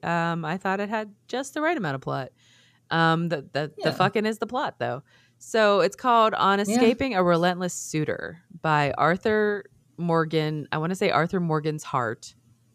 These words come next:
Speaker 1: um,
Speaker 2: Mm-hmm.
Speaker 1: or Silverblind.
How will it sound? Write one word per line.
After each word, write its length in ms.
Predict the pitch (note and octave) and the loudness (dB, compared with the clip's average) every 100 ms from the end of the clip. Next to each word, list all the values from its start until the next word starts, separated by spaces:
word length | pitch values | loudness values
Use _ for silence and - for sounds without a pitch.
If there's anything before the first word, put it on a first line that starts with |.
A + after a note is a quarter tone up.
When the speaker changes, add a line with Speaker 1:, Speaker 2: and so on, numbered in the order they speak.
| _ _ | _ _
Speaker 1:
um, 520 | C#3 C3+ C3 C3 C3 C#3 _ _ _ | -2 0 0 -4 -10 -16 _ _ _
Speaker 2:
Mm-hmm. 100 | E3+ | -4
Speaker 1:
or 420 | C#3+ C#3 C3+ C3 - | 0 0 2 0 -4
Silverblind. 800 | - F#3 F#3 D#3+ C3+ A#2+ A#2+ | -2 0 2 0 -2 -6 -6